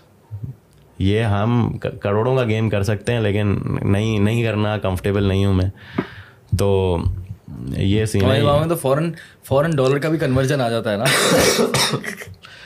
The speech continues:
Speaker 1: اسی وجہ سے یہی وہ جو آج کل ولاگنگ کا ٹرینڈ ہے، ڈیلی ولاگنگ کا اور فیملی ولاگنگ کا،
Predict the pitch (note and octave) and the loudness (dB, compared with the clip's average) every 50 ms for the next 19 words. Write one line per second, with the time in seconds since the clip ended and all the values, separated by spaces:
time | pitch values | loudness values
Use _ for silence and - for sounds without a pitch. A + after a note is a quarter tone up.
0 | - - - - - - - - - - - - - - - - G#2+ G#2+ - E3+ | -16 -16 -14 -12 -8 -8 -8 -8 -10 -16 -20 -20 -16 -12 -6 -2 -2 0 2 2
1 | E3 D3+ C3+ B2+ B2 - C3+ C3+ D3 C3+ - - - - - - - - - F#2 | 2 2 2 2 2 2 2 0 0 -2 -6 -12 -18 -18 -14 -14 -10 -6 -2 0
2 | G2 G2 G2 G2+ G2+ G#2+ B2+ C3 A#2+ G2+ G2 F#2 G2+ G#2+ G#2+ G2 F#2+ F#2+ - - | 0 2 2 2 4 4 4 4 2 2 2 2 2 2 2 2 0 0 0 0
3 | G#2+ G#2+ F#2+ G2 F#2+ F#2 F#2+ G2+ G#2 G2+ G#2 G2 - G2+ F#2+ F#2 F#2 G2 F#2+ F#2+ | 0 0 2 2 2 2 2 2 2 2 2 0 0 0 0 2 2 0 0 2
4 | F#2 F2+ F2+ G2 G2 F#2+ F#2+ F#2 F2+ F#2 F#2 F#2 F2+ F#2+ F2+ F2+ F2+ F2+ F2 F2 | 2 2 2 2 2 2 2 2 2 2 2 0 0 0 0 0 2 2 0 0
5 | E2+ - F2+ F2 F2 F#2 F#2+ G2 G2 F#2 F2+ E2+ F2 F2+ F2+ F2+ - F#2 F#2+ A#2 | -2 -2 -2 -2 0 0 2 2 2 2 0 0 0 0 0 0 0 -2 -2 -4